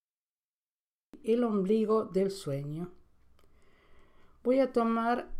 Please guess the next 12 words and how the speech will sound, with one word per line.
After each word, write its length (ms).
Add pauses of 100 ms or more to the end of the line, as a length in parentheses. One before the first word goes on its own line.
(360)
hoy 240
entonces 720
el 160
segundo. 760 (1700)
Les 200
voy 220
a 60
leer 280
una 180
cita 380
de 220
Hamlet, 680